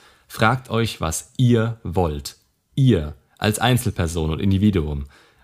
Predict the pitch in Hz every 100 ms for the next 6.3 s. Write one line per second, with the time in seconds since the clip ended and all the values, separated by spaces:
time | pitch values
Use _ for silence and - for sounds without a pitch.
0 | _ 123 160 127 123 - 120 - 107 98
1 | - 98 98 113 98 87 80 85 90 -
2 | 101 98 110 117 117 127 - 85 78 73
3 | 73 69 - - _ _ - 135 143 -
4 | 107 104 95 92 139 - 117 113 98 73
5 | 98 92 90 98 101 90 85 87 90 -
6 | 90 76